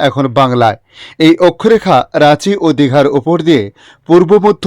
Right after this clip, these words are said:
বঙ্গোপসাগর পর্যন্ত বিস্তৃত রয়েছে। ঘূর্ণাবর্ত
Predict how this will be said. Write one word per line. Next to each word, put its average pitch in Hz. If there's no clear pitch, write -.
বঙ্গোপসাগর 147
পর্যন্ত 147
বিস্তৃত 160
রয়েছে। 127
ঘূর্ণাবর্ত 208